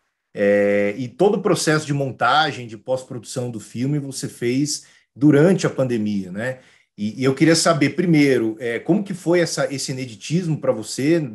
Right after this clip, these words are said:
na feitura de um filme, é, durante a pandemia, né, é, <laughs> com, com o governo federal jogando contra não só as pessoas no país pelo atraso da vacina, mas também jogando contra a indústria cultural,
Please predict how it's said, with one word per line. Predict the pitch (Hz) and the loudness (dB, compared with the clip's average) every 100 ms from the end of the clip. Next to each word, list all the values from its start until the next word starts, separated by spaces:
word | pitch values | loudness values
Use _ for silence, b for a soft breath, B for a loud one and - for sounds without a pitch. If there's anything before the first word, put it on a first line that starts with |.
| 107 107 107 | -12 -14 -6
na | 110 | -6
feitura | - 117 - 185 190 | -6 -8 -2 -2 0
de | 139 | -2
um | |
filme, | - 139 156 165 139 b b b - | -4 2 4 4 0 b b b -10
é, | |
durante | 104 131 135 170 208 - | -6 0 4 4 4 0
a | |
pandemia, | - 139 117 120 151 185 175 - _ _ | -2 -2 -4 -4 -2 -2 -4 -10 _ _
né, | 107 127 143 135 131 117 | 0 2 2 0 -2 -2
é, | 110 | -6
<laughs> | |
com, | - 123 - 151 | -8 -4 0 0
com | - 139 151 | -2 0 0
o | 135 | 2
governo | 135 147 156 | 2 2 0
federal | 147 143 156 | 2 2 2
jogando | 143 143 151 | 0 -2 -2
contra | - 131 165 165 139 101 - _ _ - | -2 -2 0 -2 -4 -8 -12 _ _ -6
não | 139 160 | -2 -2
só | - 131 131 135 120 - | -2 2 4 6 4 0
as | 120 - | -4 -4
pessoas | - - 123 117 | -10 -12 -10 -10
no | 123 | -2
país | 123 113 156 196 175 | 0 4 4 2 0
pelo | - 123 | -4 -6
atraso | 123 120 120 | -4 -2 -2
da | 123 | -2
vacina, | 117 - 185 | -4 -2 2
mas | 180 | 2
também | - 160 | 2 0
jogando | 151 139 143 | 0 -2 -4
contra | - 151 151 | -4 -4 -4
a | 131 | -6
indústria | 113 151 - 135 | -4 -6 -6 -10
cultural, | 131 - 110 120 156 156 | -10 -4 2 4 4 2